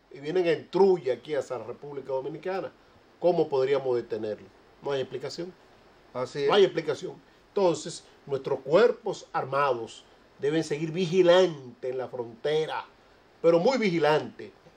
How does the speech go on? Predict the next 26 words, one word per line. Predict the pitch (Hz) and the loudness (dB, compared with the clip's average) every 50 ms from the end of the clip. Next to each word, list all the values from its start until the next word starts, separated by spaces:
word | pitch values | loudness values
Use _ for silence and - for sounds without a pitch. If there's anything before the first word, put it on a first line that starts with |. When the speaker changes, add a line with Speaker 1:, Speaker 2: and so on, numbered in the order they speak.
| _ _ _ _ - - - | _ _ _ _ -20 -14 -6
Speaker 1:
Helicóptero, | - 202 190 - - - - 113 110 - - 127 117 120 123 - _ _ _ _ _ _ - | -2 0 0 0 -2 -6 -8 -8 -8 -8 -8 -8 -8 -8 -10 -16 _ _ _ _ _ _ -12
¿m? | - 170 190 - - _ - | -8 -8 -8 -10 -12 _ -12
drones, | 147 139 156 151 147 147 143 135 135 135 131 - - - - _ _ _ _ _ _ _ _ _ - | -4 -2 2 2 2 2 0 -2 -6 -8 -10 -12 -14 -18 -20 _ _ _ _ _ _ _ _ _ 2
todas | - 247 277 247 208 | 4 6 6 6 4
las | 185 156 | 2 -4
Fuerzas | - 175 175 170 - 160 139 | -4 -6 -6 -4 -4 -6 -6
Armadas | 143 139 151 147 139 127 | -6 -6 -4 -2 -2 0
deben | 143 160 147 | 0 -2 -2
estar | - - 143 135 127 | -4 -6 -6 -6 -6
ahí. | 120 113 117 113 110 _ _ _ _ _ _ _ _ _ _ _ _ _ _ _ _ _ _ _ _ - | -6 -8 -8 -14 -18 _ _ _ _ _ _ _ _ _ _ _ _ _ _ _ _ _ _ _ _ -14
Es | - 139 - | -12 -12 -8
sumamente | - 262 247 233 185 190 190 180 - 151 - | -4 2 2 4 6 6 4 4 2 -4 -4
preocupante | - 143 135 127 - 131 123 - 147 143 139 123 113 117 | -4 -4 -4 -4 -6 -8 -8 -6 -4 -4 -4 -6 -6 -10
lo | 117 113 | -10 -12
que | - | -14
puede | 107 - - 123 123 | -14 -10 -8 -6 -6
ocurrir | 120 120 - 107 - 123 120 120 | -6 -8 -12 -16 -12 -12 -10 -10
ahí, | 113 113 131 151 143 127 - - - - | -10 -10 -10 -10 -12 -14 -16 -18 -20 -18
Danilo. | 110 127 151 175 202 185 135 107 - - | -8 0 2 2 2 2 0 -4 -6 -8
Speaker 2:
Sí, | - - - 123 123 127 131 135 131 - | -16 -10 -8 -6 -4 -4 -4 -4 -6 -6
pueden | - 131 127 139 | -6 -4 -2 0
Speaker 1:
Usted | 160 202 | 0 0
Speaker 2:
entrar. | 190 - 160 202 220 226 | 2 4 4 4 4 4
Speaker 1:
sabe | 214 | 2
muy | 190 190 202 214 208 | 0 0 -2 -2 -2
bien | 190 202 208 214 220 202 180 135 117 | 2 4 6 6 6 6 2 -2 -6